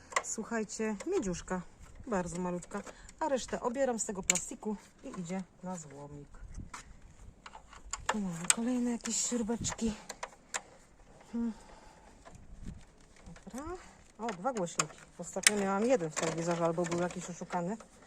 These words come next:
albo po prostu taka firma była. Pierwszy demontaż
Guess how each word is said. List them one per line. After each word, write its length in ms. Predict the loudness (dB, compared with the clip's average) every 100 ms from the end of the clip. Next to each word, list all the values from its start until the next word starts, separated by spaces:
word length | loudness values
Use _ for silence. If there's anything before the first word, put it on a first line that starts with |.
| -10 -10 -12 -20 -20 -20 0 0 0
albo 400 | -4 -4 0 0 -2 -12 -8
po 80 | -10
prostu 440 | -6 -6 -4 -6 -8 -10 -18 -20 -18 -16 -16 -16 -20 -6 2 2 0 -4
taka 280 | -4 -2 -4
firma 380 | 0 2 2 2 0 -4 -10 -10 -10 -12
była. 280 | -8 -8 -8 -18 -18 -18 -18 -20 -20 -20 -18 -16 -8 -8 -8 -10 -10 -14 -20 -20 -20 -20 -6 -4 -4 -6 -10 -12 -8 -6 -6 -8 -10 -12 -16 -10 -8 -8 -10 -18 -20 -20 -20 -20 -20 -20 -20 -20 -20 -10
Pierwszy 360 | -2 -2 -2 -6
demontaż 720 | -4 -4 -4 -4 -10 -14 -14